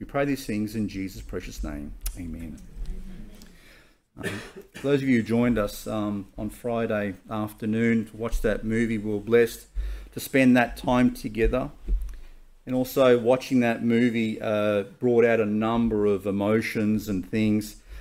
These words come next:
um, when you look at Abraham's faith, uh, despite the calling of God to Abraham to sacrifice his only son.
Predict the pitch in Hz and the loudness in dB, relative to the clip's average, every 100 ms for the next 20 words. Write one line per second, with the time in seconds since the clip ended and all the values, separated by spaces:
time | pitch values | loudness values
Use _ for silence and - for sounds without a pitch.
0 | - - 107 107 110 117 107 110 107 101 | -14 -4 0 2 0 0 0 4 4 2
1 | - 110 117 117 110 104 98 _ _ _ | -2 -2 0 2 2 2 -2 _ _ _
2 | - 113 113 113 101 101 107 98 - - | 0 2 2 0 0 0 -2 0 -2 -2
3 | - 117 107 107 - - _ _ - _ | -4 -4 -4 -8 -18 -20 _ _ -20 _
4 | - - - - - - 117 110 110 - | -20 -16 -16 -14 -16 -6 0 2 2 -2
5 | - _ _ _ 104 107 - - 127 127 | -20 _ _ _ -4 -4 -4 -2 2 2
6 | 123 107 98 - 110 113 110 104 - - | 2 0 -4 -6 -2 0 0 -2 -6 -6
7 | - 110 104 107 104 104 101 - 113 107 | -2 -2 -2 -2 0 -2 -4 -4 -4 -4
8 | 107 - 98 98 - 101 - 104 104 107 | -6 -4 -4 -4 -6 -8 -8 -6 -2 -2
9 | 107 95 85 - 110 110 98 | -2 -4 -4 -2 -2 -2 -4